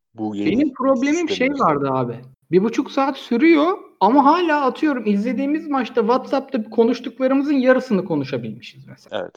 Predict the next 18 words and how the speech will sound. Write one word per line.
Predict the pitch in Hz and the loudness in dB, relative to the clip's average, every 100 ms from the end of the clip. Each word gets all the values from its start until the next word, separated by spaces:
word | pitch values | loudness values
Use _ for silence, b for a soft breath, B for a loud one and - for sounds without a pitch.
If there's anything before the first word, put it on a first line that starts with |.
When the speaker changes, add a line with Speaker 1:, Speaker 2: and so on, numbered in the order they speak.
| - | -14
Speaker 1:
evet. | 101 - _ b b - | -14 -14 _ b b 4
Ya | |
Speaker 2:
Oraya. | 196 160 151 | 4 6 2
Speaker 1:
o | 135 | 2
biraz | 139 147 139 143 | 0 0 0 -2
benim | 151 151 | -2 -4
şeyden | - 143 131 147 131 | -2 -2 0 0 0
de | |
kaynaklandı. | - 90 95 90 95 85 85 - _ _ _ 110 | -4 -8 -8 -12 -10 -12 -14 -18 _ _ _ -8
Ben | 104 | -6
ilk | 117 113 | -8 -12
iki | - - | -18 -16
sezon | 135 135 120 127 123 | -4 -4 -2 -4 -2
muhakkak | 131 131 - 131 - | 0 0 -2 -8 -6
notla | 127 - 117 | -6 -2 -4
çıkıyordum | - - 92 90 90 | -4 -14 -14 -12 -14
yayına. | 85 85 117 - _ - | -14 -14 -14 -16 _ -12
Yani | 87 85 | -12 -12